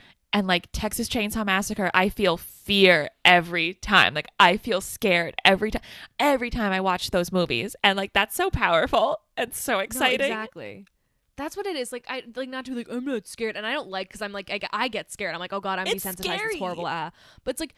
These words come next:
Speaker 2: you can just, like, tell a story really well and have it be a horror movie. And, like, that can be scary. And sometimes it, it is, like, scary. And sometimes it's just like, "Wow, that was really upsetting and really well done."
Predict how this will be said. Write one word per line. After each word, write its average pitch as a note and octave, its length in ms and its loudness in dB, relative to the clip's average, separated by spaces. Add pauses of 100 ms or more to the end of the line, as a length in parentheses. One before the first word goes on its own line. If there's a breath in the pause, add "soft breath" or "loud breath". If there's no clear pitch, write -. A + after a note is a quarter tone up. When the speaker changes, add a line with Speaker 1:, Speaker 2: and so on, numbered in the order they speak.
(100)
Speaker 2:
you C4 140 -6
can F4 120 -6
just, G4 180 -6
like, G4 120 -6
tell A#3+ 240 -2
a G#3+ 60 -4
story G3 340 -8
really A3 180 -4
well B3+ 220 -2
and G#3 100 -8
have F#3 200 -6
it F3+ 80 -8
be F3+ 120 -8
a F3 80 -4
horror F3 320 -6
movie. A#3 260 -6
And, G3 80 -8
like, F#3 160 -12
that G3 160 -2
can B3+ 160 -6
be G#3+ 180 -10
scary. F#3+ 420 -6
And G#3+ 100 -12
sometimes G#3+ 340 -8
it, - 220 -8
it F#3 100 -10
is, F#3 120 -12
like, F3 160 -12
scary. A#3 320 -4
And A3+ 80 -10
sometimes G#3+ 260 -10
it's G3+ 100 -18
just F#3+ 120 -12
like, F3+ 120 -16
"Wow, G3+ 180 2
that F3+ 120 -4
was F#3 140 -10
really F3+ 160 -10
upsetting F3 340 -8
and E3 80 -16
really D#3 160 -14
well A#2 140 -14
done." - 340 -12